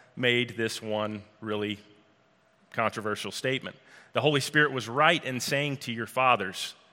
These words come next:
through Isaiah the prophet, 'Go to this people and say, you will indeed hear, but never understand. And you will indeed see, but never perceive.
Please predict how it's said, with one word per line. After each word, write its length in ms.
through 280
Isaiah 380
the 80
prophet, 520
'Go 160
to 60
this 180
people 300
and 100
say, 460
you 160
will 140
indeed 340
hear, 260
but 180
never 380
understand. 680
And 140
you 80
will 120
indeed 540
see, 580
but 160
never 380
perceive. 680